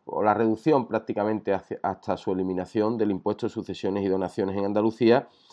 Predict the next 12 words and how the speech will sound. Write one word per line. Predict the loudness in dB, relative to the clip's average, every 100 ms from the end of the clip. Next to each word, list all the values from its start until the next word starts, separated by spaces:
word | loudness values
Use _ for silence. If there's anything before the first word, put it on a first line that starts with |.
| -20 -20 -20 _ _
que | 4
tantos | 6 6 6 4 2
problemas | 4 4 6 4 4
está | 0 2 0
causando | 2 0 0 0 2 0 -2 -20 -20 -20 _
fundamentalmente | -2 2 2 2 2 2 2
a | 2
las | 2
familias | 2 0 2 2 0
trabajadoras | 0 2 2 2 2 0
andaluzas, | -2 -4 -4 -6 -10
¿no? | -18